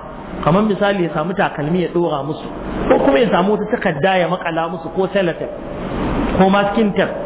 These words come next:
ya rubuta cewa lil hadi, wannan na hadaya ne. Kada wani in ya zo ya tambaye shi na me wannan. Mun gane? To, manzo sama daga Zulhulaifa ya kora abin yankansa.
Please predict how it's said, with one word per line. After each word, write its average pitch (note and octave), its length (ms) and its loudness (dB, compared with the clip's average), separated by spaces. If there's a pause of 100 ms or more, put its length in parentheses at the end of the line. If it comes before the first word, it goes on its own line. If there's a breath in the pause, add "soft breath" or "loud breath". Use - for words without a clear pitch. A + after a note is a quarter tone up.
(320)
ya D#3+ 100 8
rubuta F3 380 2
cewa E3+ 420 2
lil D#3 220 -2
hadi, F3 400 0 (560)
wannan F3+ 360 4
na D#3 120 2
hadaya D#3 480 0
ne. D3 80 -14 (420)
Kada F#3+ 220 4
wani F3+ 220 0
in F#3 100 -2
ya F#3 100 -2
zo F3 100 0
ya E3+ 160 0
tambaye C#3+ 400 0
shi D#3 160 -10
na D#3 140 0
me D3+ 160 -2
wannan. C3 300 -4 (1500)
Mun F3+ 160 6
gane? G#3+ 260 4 (360)
To, F3 100 6
manzo E3+ 320 6
sama B3 160 4
daga F3 240 -2
Zulhulaifa C4 680 0 (600)
ya F#3+ 80 6 (160)
kora C4 320 4
abin D#3 240 0
yankansa. D3+ 560 -2